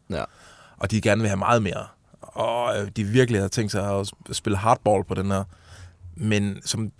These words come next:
Speaker 2: Johnny rigtig nok, øh, argumenterer for, altså, hans kontraktudløb nærmer sig,
Speaker 1: Mhm.
Speaker 2: og til sommer er der kun halvanden år tilbage, eller hvad?
Speaker 1: Ja, til sommer tror jeg, der er et år tilbage. Jeg tror, han skal have
Speaker 2: Der er
Speaker 1: en
Speaker 2: kun
Speaker 1: toårig i
Speaker 2: et
Speaker 1: sommer.
Speaker 2: år tilbage,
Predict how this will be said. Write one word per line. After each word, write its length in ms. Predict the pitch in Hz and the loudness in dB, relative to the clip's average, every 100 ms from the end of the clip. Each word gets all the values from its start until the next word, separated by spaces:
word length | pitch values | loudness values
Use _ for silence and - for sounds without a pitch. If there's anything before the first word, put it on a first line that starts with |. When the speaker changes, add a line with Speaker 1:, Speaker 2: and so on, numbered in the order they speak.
| - | 4
Speaker 2:
Johnny 300 | 135 151 147 | 4 6 2
rigtig 280 | 135 135 139 | 2 0 0
nok, 180 | 127 127 - | 0 0 0
øh, 180 | 107 | 0
argumenterer 400 | 110 113 110 131 | 0 -2 -2 0
for, 240 | 120 123 - _ - | 0 -2 -2 _ -8
altså, 340 | 110 104 101 | -4 0 0
hans 260 | 101 104 101 | 0 -2 -2
kontraktudløb 800 | 120 101 120 156 175 151 120 113 - _ - | -2 0 2 2 4 2 2 -2 -8 _ 0
nærmer 340 | 120 120 147 | 4 4 4
sig, 240 | 135 120 127 | 0 -4 -4
Speaker 1:
Mhm. 180 | 101 98 123 | -2 -2 -2
Speaker 2:
og 80 | 101 | -6
til 120 | 101 | 0
sommer 300 | 123 151 160 | 4 6 4
er 80 | 107 | 2
der 80 | |
kun 300 | 101 113 107 - _ _ - | 2 0 -2 -6 _ _ -16
halvanden 360 | - 101 117 180 | -2 2 4 4
år 160 | 165 143 | 2 0
tilbage, 220 | 143 151 151 143 | 0 0 0 -2
eller 120 | 135 | 0
hvad? 120 | 139 139 _ _ _ _ _ - - | 0 -2 _ _ _ _ _ -20 -18
Speaker 1:
Ja, 160 | - - | -16 -12
til 140 | - | -8
sommer 260 | - 101 113 | -4 -2 -2
tror 140 | - | -4
jeg, 40 | 95 | -4
der 60 | |
er 40 | 90 | -2
et 100 | 131 | -2
år 100 | 147 | -4
tilbage. 200 | - 113 | -8 -8
Jeg 80 | 110 | -4
tror, 100 | 127 | -6
han 40 | |
skal 140 | 110 120 | -4 0
have 0 | |
Speaker 2:
Der 40 | |
er 40 | 120 | 2
Speaker 1:
en 80 | 131 | 4
Speaker 2:
kun 40 | |
Speaker 1:
toårig 100 | 113 | 2
i 20 | |
Speaker 2:
et 60 | 95 | 2
Speaker 1:
sommer. 180 | 139 143 | 4 4
Speaker 2:
år 120 | 131 | 4
tilbage, 480 | - 117 101 110 | 2 0 0 -2